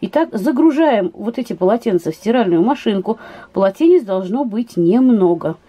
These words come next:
Не полный барабан битком. Загрузили полотенчики и прямо сюда, в барабан, кладем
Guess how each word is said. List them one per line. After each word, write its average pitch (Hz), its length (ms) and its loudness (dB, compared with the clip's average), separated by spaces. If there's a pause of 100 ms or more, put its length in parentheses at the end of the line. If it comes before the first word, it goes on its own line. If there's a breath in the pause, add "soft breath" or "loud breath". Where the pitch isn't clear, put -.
(240 soft breath)
Не 226 180 2
полный 233 440 -2
барабан 196 520 0
битком. 190 600 -2
Загрузили 277 560 2
полотенчики 269 720 2
и 240 200 -2
прямо 285 380 0
сюда, 185 580 -4
в 170 200 -10
барабан, 233 640 0 (160)
кладем 240 540 0